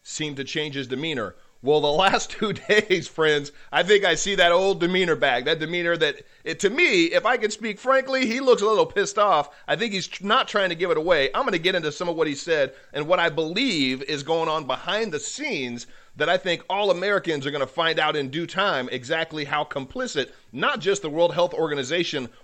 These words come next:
was with China, but even com-, even potentially how nefarious China was with this pandemic. I talked a little bit about it yesterday, but I'm gonna get into it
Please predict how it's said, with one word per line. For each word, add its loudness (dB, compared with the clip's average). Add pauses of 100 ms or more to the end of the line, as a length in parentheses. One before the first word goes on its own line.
was 4
with -4
China, 0 (280)
but -2
even -4 (140)
com-, -8 (240)
even -4
potentially -4 (380)
how 0
nefarious -2
China 0
was 0 (300)
with -2
this -2 (240)
pandemic. -2
I 0
talked -2
a -4
little -2
bit -4
about 2
it -6
yesterday, -2
but -2
I'm -2
gonna -4
get -4
into -2
it -2